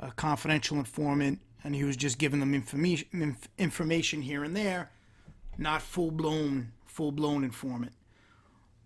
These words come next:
Uh, and I guess this is, this experience is what had that transition take place from a confidential informant to a full-blown informant just working for them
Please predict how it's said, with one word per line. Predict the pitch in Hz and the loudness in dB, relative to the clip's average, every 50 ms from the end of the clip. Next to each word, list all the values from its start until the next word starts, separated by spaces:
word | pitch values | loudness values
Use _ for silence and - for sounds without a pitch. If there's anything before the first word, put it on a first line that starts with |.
| - _ - - | -20 _ -16 -12
Uh, | 127 127 127 | -12 -8 -8
and | 131 131 135 | -6 -6 -6
I | 131 | -4
guess | 123 139 135 117 123 | -4 -4 -4 -4 -4
this | 131 147 127 - 147 | -4 -4 -2 -2 -2
is, | 139 113 - - - - _ _ _ _ - | -4 -4 -6 -8 -10 -14 _ _ _ _ -16
this | 160 143 147 143 120 - - | -8 -4 -4 -2 -2 -2 -4
experience | 123 - - - 156 147 143 139 139 131 120 - - | -4 -6 -6 -4 -2 0 0 0 0 -2 -2 -4 -6
is | 131 120 113 120 | -6 -4 -6 -6
what | 127 127 131 131 127 - - - - - - - - - - - - - - - - - - - - - | -4 -2 -2 -2 -2 -4 -10 -20 -20 -20 -20 -20 -20 -20 -20 -20 -20 -20 -20 -20 -20 -20 -20 -20 -12 -6
had | 120 139 143 131 | -4 -4 -2 0
that | 143 135 135 - | 2 0 0 0
transition | - - 151 131 127 117 120 127 - - 131 113 | 0 0 0 0 0 -2 -2 -2 -2 -2 -2 -2
take | - 139 127 - - | -2 -4 -4 -4 -4
place | - 147 135 131 123 - - - - - - - - - - | -2 -2 0 0 -2 -2 -4 -8 -10 -16 -20 -20 -20 -20 -20
from | - - 139 127 127 123 | -10 -6 -4 -2 0 0
a | 123 120 117 113 110 - | -2 -2 -4 -6 -6 -4
confidential | - 139 135 - - 170 180 190 - 180 | -2 -2 -2 0 2 2 2 2 2 0
informant | 160 151 - - 160 151 151 151 147 147 - - - - - - - - - - - - - - - - - - - - | 0 0 -2 -2 0 2 2 2 2 0 -2 -4 -12 -16 -12 -12 -12 -10 -10 -12 -14 -16 -16 -18 -18 -18 -20 -20 -20 -14
to | - - 131 127 123 127 | -10 -6 -4 -4 -2 -2
a | 127 127 123 | -2 -4 -4
full-blown | 117 - 165 165 156 151 156 156 151 147 143 | -4 -2 0 0 2 2 2 4 4 4 2
informant | 127 - - 147 143 139 139 131 - | 2 0 0 2 2 2 2 2 0
just | 139 127 120 | -2 -4 -2
working | 123 143 135 120 - 135 131 | 0 0 0 0 0 -2 -4
for | - - 131 | -4 -4 -6
them | 123 127 123 123 120 117 113 113 | -4 -4 -2 0 0 0 -2 -2